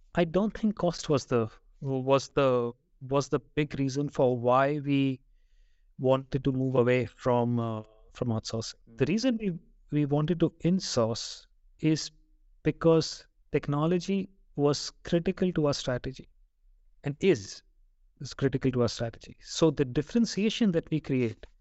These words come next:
Speaker 1: is massive with technology. So, so we,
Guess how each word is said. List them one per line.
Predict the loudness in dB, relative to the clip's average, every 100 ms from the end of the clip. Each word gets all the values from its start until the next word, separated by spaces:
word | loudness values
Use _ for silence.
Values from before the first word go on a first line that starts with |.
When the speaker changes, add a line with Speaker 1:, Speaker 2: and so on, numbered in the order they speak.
| _ _ _ -2
Speaker 1:
is | 0 2 0 -10 -12 0
massive | 0 0 -4 -8 -10 -20 _ _ _ _
with | 0 2
technology. | 2 0 0 0 -4 -10 -16 _ _ _ _ _ _ _
So, | 2 2 2 -14
so | -4 -2
we, | -2 -10 -16 -16 -10